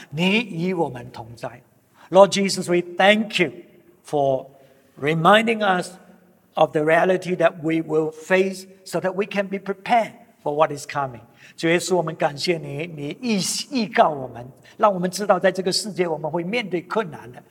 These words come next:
可是呢，我们可以怎么样的准备来面对所有这些挑战。We thank you, Lord Jesus. You have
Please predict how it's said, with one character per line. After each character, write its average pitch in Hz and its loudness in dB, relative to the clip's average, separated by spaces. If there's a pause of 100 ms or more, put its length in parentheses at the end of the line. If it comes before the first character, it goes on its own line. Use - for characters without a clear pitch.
(260)
可 160 -4
是 180 0
呢， 147 0 (280)
我 139 -4
们 143 -2 (520)
可 165 0
以 208 -2
怎 202 0
么 175 -8
样 214 -4
的 185 0
准 185 -4 (120)
备 165 4 (220)
来 131 -4
面 196 2
对 160 -2
所 139 -4
有 143 -6
这 143 -10
些 143 -4
挑 139 -10
战。 135 -4 (600)
We 151 -8
thank 190 2
you, 190 8
Lord 180 6
Jesus. 165 -4
You 247 -2
have 190 -2